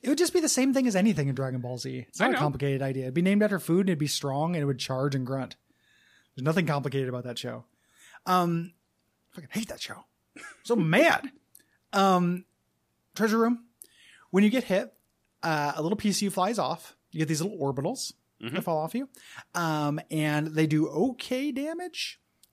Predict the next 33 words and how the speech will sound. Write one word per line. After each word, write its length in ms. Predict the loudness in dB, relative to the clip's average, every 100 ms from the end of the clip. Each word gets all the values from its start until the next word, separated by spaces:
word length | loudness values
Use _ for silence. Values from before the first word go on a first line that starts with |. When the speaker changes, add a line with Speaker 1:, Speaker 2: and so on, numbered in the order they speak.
| 0
Speaker 1:
And 60 |
Speaker 2:
Yeah, 120 | 2 4
Speaker 1:
they 60 |
Speaker 2:
not, 120 | 4
Speaker 1:
stick 140 | 2 2
around. 260 | -2 -2
Speaker 2:
not 80 | -2
terrible. 340 | 0 -2 -6 -18 _ _ _ _
Speaker 1:
Yeah, 120 | -4
not 140 | -4
terrible. 380 | -2 -4 -4 -8 -14 -20 -20 -20 -12
Uh, 400 | -8 -6 -4 -6 -4
they 80 |
block 280 | -4 -2 -4
shots. 360 | -2 -2 -2 0
They 80 | -2
stick 200 | 0 2
around 200 | 4 4
until 160 | 4
they 100 | 2
block 320 | 2 2 0
a 160 | -4 -4
certain 160 | -2 0
number 160 | 0
of 80 | -2
shots 300 | -2 -2 0
or 40 |
do 120 | 0 0
a 40 |
certain 200 | 0 -2
amount 140 | -4
of 40 | -8
damage. 480 | -8 -8 -8 -12